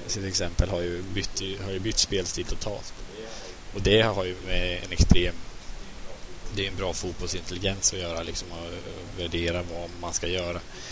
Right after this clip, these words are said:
Så man inte fortsätter att försöka göra massa dumma saker eller saker som man inte klarar av längre. Det är ju,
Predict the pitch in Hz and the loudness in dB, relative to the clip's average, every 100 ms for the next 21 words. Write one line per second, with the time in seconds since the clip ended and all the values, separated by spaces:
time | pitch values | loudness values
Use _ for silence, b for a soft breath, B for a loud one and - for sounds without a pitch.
0 | B - 98 92 95 - 92 - 87 - | B 0 2 2 0 0 0 2 2 2
1 | 104 95 101 92 - 87 - B B B | 0 0 -2 -2 -2 -4 -6 B B B
2 | B B B B - 104 90 87 90 95 | B B B B -4 0 0 2 0 0
3 | - - - - - - 110 98 92 87 | -2 -6 -4 -4 -4 -2 0 0 -2 -4
4 | 87 82 - 90 90 - 98 90 85 87 | -4 -4 0 0 0 -4 -4 -2 -2 0
5 | - 87 - 87 87 - - 90 92 95 | 0 -2 -4 -6 2 4 4 2 2 2
6 | 92 90 87 90 101 98 95 92 | 0 -2 0 4 6 6 4 0